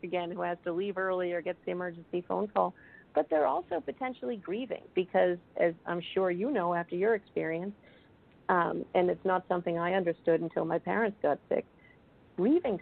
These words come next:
starts a heck of a long time before your parent actually passes away. Every time they exhibit,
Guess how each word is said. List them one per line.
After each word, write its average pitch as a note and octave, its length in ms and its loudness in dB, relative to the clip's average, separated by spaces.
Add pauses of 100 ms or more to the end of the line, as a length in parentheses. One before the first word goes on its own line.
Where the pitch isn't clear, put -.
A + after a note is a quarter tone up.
starts F3 300 0
a - 60 -2
heck - 340 -2
of A3+ 80 2
a F#3+ 60 -4
long E3+ 460 -2
time F3+ 300 -2
before E3+ 640 0 (140)
your E3+ 100 2
parent D#3+ 360 -4
actually E3+ 300 -2
passes - 380 -2 (140)
away. - 240 2 (640)
Every A#3 460 0 (100)
time F3 500 -8 (560)
they F3 520 2 (2250)
exhibit, F3+ 580 2